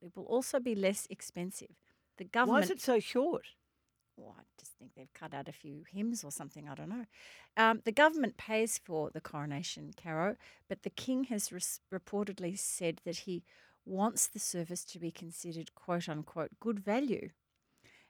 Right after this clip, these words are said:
Speaker 1: And it will include more representati-, re-, representatives from different faiths and community groups that has ever been seen before to, of course, uh, reflect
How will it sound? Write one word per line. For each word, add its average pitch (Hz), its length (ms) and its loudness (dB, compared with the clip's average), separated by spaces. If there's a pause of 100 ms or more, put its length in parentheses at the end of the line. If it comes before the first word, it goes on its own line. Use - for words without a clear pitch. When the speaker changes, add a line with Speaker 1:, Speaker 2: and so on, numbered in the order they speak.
(120)
Speaker 1:
And 185 260 2
it 196 140 -2
will 220 160 6
include 190 480 2
more 175 220 2
representati-, 165 600 -2 (140)
re-, 160 200 -4
representatives 170 640 -4
from 160 140 -8
different 165 320 -10
faiths 160 320 -4
and 170 100 -8
community 156 440 -6
groups - 420 -8
that 165 80 -4
has 170 180 -6
ever 156 180 -6
been 156 220 -4
seen 151 280 -6
before 156 500 -6
to, 160 300 -8
of 160 120 -12
course, - 460 -6 (160)
uh, 151 160 -4
reflect - 640 -12